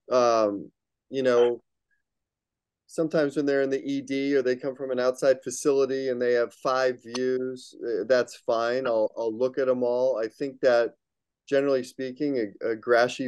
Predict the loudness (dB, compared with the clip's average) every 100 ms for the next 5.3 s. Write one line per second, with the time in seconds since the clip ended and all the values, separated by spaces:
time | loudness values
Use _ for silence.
0 | -4 0 4 4 4 0 -2 -2 -2 -4
1 | -4 -2 0 0 -2 -2 -2 0 -2 -6
2 | -4 -2 -2 _ _ _ _ -8 -6 -2
3 | 0 0 -2 -6 -6 -4 -2 0 0 -2
4 | -6 -8 -6 -6 -2 0 0 2 0 0
5 | -2 -14